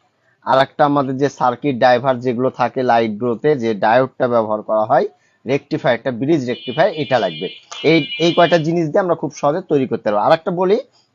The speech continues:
এই ভিডিওর ভিতরে, সেটা হলো আপনাদের কিছুদিন আগে দেখাচ্ছিলাম যে নষ্ট লিথিয়াম ব্যাটারি একটা বাড়ি মারলে ঠিক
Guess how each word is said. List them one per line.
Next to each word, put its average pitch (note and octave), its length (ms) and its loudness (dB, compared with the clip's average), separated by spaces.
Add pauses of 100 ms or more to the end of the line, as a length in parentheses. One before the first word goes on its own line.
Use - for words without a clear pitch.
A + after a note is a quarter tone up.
(120)
এই D3+ 140 2
ভিডিওর D#3+ 300 2
ভিতরে, D3+ 220 0
সেটা E3 260 -2
হলো F3+ 120 4
আপনাদের E3 420 2 (380)
কিছুদিন E3+ 360 -2
আগে E3+ 180 2
দেখাচ্ছিলাম D#3 460 2
যে D#3+ 80 2
নষ্ট D#3 340 -4
লিথিয়াম D3 420 -2
ব্যাটারি C#3+ 260 -2
একটা C#3+ 200 0
বাড়ি C3 300 4
মারলে C3+ 260 -2
ঠিক C#3+ 200 -6